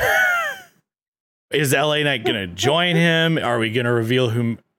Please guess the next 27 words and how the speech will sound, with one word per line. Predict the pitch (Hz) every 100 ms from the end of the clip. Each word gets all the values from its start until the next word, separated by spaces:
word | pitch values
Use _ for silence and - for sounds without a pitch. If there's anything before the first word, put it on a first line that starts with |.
| -
Uncle | 120 113 101
Howdy | - 123 151 165 165 165
is? | 160 160 156
What's | 131 120
going | 139 135
on | 127 127
with | 123
Alexa | 113 107 107 101 107 92
Bliss? | 90 120 147 156 156 147 -
Like, | 127 110 104
there's | 107
all | 104 117 139 143
these | 143 139 139
things. | 135 107 92 101 - _ - _ _ -
And, | 113
like, | 113 107 -
they, | 110 104 -
they're | 107 101
clearly, | 95 - 139 135 131 123
like, | 113 98 _ -
still | - - 117
referencing | 104 117 127 143 135 127 135
stuff. | 127 - 135 131
Like, | 123 101
they | 101
recently | 95 107 120 131 127 120
had | 117 120 120 117